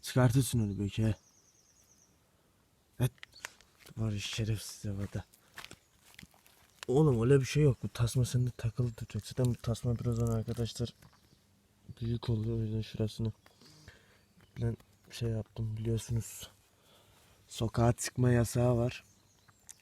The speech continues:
Benim de yaşım on sekiz olduğu için çıkamıyorum. Ama şu en kısa zamanda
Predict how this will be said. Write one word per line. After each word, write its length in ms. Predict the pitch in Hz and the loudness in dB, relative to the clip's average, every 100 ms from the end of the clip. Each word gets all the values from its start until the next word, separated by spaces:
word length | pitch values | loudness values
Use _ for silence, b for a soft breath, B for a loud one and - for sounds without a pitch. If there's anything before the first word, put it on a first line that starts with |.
| - _ - | -20 _ -4
Benim 260 | 113 117 | 0 2
de 80 | 117 | 4
yaşım 400 | 113 113 127 123 | 4 4 4 4
on 60 | 120 | 4
sekiz 360 | - 117 117 | 2 0 2
olduğu 260 | 117 113 123 | 0 2 2
için 280 | 113 - 123 - - _ _ _ - - _ _ _ _ - B B B B B - | 2 0 -4 -6 -20 _ _ _ -20 -20 _ _ _ _ -20 B B B B B -12
çıkamıyorum. 680 | - - 110 120 113 107 - _ _ _ _ _ _ - - _ | -8 0 2 4 2 0 -4 _ _ _ _ _ _ -20 -20 _
Ama 260 | 120 117 117 | -2 2 2
şu 180 | - - _ _ _ _ - | 0 -8 _ _ _ _ -2
en 200 | 123 123 | 2 2
kısa 240 | - - | 0 0
zamanda 580 | 117 120 113 117 117 123 | 2 2 4 4 4 2